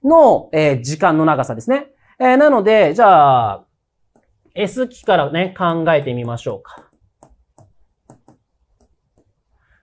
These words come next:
で、えー、まずね、その前に確認しておくのが、まあ、全体の細胞数が四百八十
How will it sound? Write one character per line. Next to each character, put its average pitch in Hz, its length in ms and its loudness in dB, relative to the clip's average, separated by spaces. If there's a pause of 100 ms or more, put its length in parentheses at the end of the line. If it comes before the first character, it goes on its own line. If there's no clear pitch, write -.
(120)
で、 269 260 0
え 214 200 0
ー、 - 20 0
ま 240 140 0
ず 220 80 -4
ね、 202 100 -2
そ 214 160 -4
の 214 120 0
前 214 220 0
に 247 140 -2
確 202 260 -2
認 190 160 0
し 185 80 -8
て 202 80 -2
お 185 60 0
く 190 100 -6
の 180 140 -2
が、 233 440 0
ま 247 100 0
あ、 202 40 -2
全 208 320 -2
体 214 280 0
の 247 100 0
細 202 320 0
胞 202 200 0
数 180 220 -10
が 202 140 0
四 185 260 0
百 170 260 -4
八 143 380 -6
十 147 260 -10